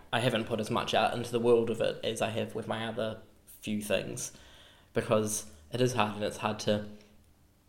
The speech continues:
I find it hard to develop things without another eye, and even if you have a writing group or a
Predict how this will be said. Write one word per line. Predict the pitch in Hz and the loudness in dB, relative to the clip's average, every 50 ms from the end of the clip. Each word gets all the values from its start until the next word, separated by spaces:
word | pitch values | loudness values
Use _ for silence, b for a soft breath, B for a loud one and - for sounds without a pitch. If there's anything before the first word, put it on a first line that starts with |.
| - - | -14 -10
I | - 120 | -6 2
find | - - 120 113 | 4 6 6 6
it | 113 | 6
hard | 113 120 117 107 104 104 | 2 0 -2 -4 -4 -4
to | 107 | -6
develop | 110 104 107 107 107 113 107 - - | -6 -4 -2 0 2 2 2 2 0
things | 113 110 110 107 | -2 0 -2 -4
without | 104 98 104 101 107 110 - - - - - | -6 -4 -4 -2 -2 -2 -2 -4 -8 -14 -10
another | 127 107 104 104 104 107 107 107 107 - - B B B B B B - | -8 -6 -6 -4 -4 -6 -6 -6 -8 -10 -14 B B B B B B 0
eye, | 117 113 110 113 | 2 4 6 6
and | 120 120 120 | 8 8 8
even | 123 123 117 117 117 | 8 6 6 4 2
if | 113 113 - | 0 0 -2
you | 113 | 2
have | 107 117 113 | 4 4 4
a | 117 113 | 4 4
writing | 113 107 107 110 113 117 117 113 | 4 4 4 4 2 2 0 0
group | 113 117 113 107 - - | 0 2 2 2 0 0
or | 104 107 107 104 | 0 0 0 0
a | 101 - | -2 -2